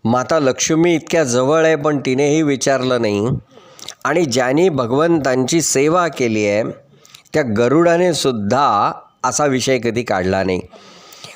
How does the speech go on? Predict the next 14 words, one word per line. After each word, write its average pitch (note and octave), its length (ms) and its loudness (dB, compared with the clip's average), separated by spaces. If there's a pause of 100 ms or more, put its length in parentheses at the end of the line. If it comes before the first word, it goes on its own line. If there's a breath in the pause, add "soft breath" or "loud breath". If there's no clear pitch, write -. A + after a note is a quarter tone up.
(160)
"गरुडासमान D#3+ 760 2
नाही D#3+ 360 2
केली D#3+ 340 0
सेवा, D3+ 440 0 (460 loud breath)
परी D3+ 220 2
तोही D#3+ 400 2
देवा E3+ 340 2
जवळी D3 420 2
हे. B2+ 180 0 (640 loud breath)
बोलावया D#3+ 680 2
जेथे C3+ 420 -2
करीच E3 600 -2
ना E3+ 240 2
धीर, D3 500 2